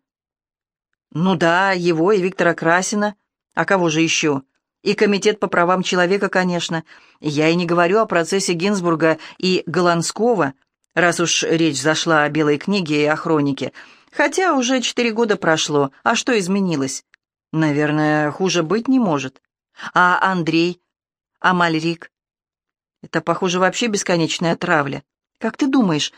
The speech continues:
что теперь будет? Да уж, воистину был прав знаменитый поэт. Конечно, бывали хуже времена,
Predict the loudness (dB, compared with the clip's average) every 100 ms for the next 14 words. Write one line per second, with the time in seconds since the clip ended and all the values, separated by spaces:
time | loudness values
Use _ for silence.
0 | _ -10 -2 -2 -2 -2 -2 -2 -4 -6
1 | -10 _ _ _ _ _ _ _ _ _
2 | _ -12 -2 2 2 2 0 -2 -6 -8
3 | _ -20 _ _ -4 0 2 0 0 0
4 | 2 0 0 2 2 2 0 0 0 0
5 | -2 0 0 2 2 2 0 2 0 2
6 | 2 2 4 2 0 0 0 2 2 2
7 | 2 2 2 2